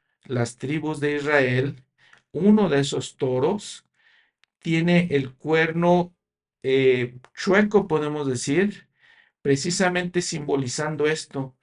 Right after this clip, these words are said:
arrinconar, recoger a todos los pueblos hasta los confines de la tierra. Tiene la obligación esta casa de José, esta tribu de José, de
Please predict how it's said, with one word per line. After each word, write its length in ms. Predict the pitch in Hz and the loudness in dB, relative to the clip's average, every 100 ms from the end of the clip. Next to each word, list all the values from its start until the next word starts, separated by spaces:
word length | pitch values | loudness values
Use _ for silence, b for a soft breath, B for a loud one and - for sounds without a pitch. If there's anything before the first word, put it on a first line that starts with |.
| b b b _ | b b b _
arrinconar, 1300 | 131 127 139 139 135 - 135 139 147 170 196 208 - _ _ _ - | -4 -2 -2 -2 -4 -4 -2 0 2 2 2 0 -4 _ _ _ -12
recoger 1500 | 127 131 139 131 135 139 131 - 170 156 151 165 208 - _ _ b b b b b _ | -6 -2 -2 -4 -2 0 -2 -6 -2 0 4 4 2 -2 _ _ b b b b b _
a 240 | - 123 127 | -2 -2 -2
todos 600 | - 160 160 170 175 170 | -4 4 4 4 2 0
los 200 | 170 - | -2 -4
pueblos 520 | 151 143 143 143 143 | -2 0 2 0 -2
hasta 220 | 123 131 | -6 -6
los 140 | 123 - | -6 -6
confines 500 | 120 107 139 131 123 | -10 -6 -6 -4 -4
de 60 | |
la 140 | 123 113 | -6 -4
tierra. 440 | 123 113 113 107 - b b b b b b _ - | -4 -4 -4 -10 -14 b b b b b b _ -10
Tiene 320 | 143 170 180 | -4 0 2
la 140 | 170 | 2
obligación 920 | 151 139 139 135 131 - 190 196 175 | 2 2 2 0 -2 -2 0 0 0
esta 340 | 143 143 120 120 | -4 -8 -10 -4
casa 400 | 139 139 170 156 | -4 -2 -2 -4
de 100 | 143 | -4
José, 640 | 170 156 170 135 123 127 | -8 -4 -2 0 -2 -6
esta 380 | - 131 - 101 | -10 -12 -10 -10
tribu 300 | 135 147 151 | -6 -6 -2
de 120 | 135 | -4
José, 520 | 127 117 - 113 117 - B B B B B B | -4 -8 -10 -8 -8 -12 B B B B B B
de 480 | - 127 175 196 202 | -12 -2 2 2 -2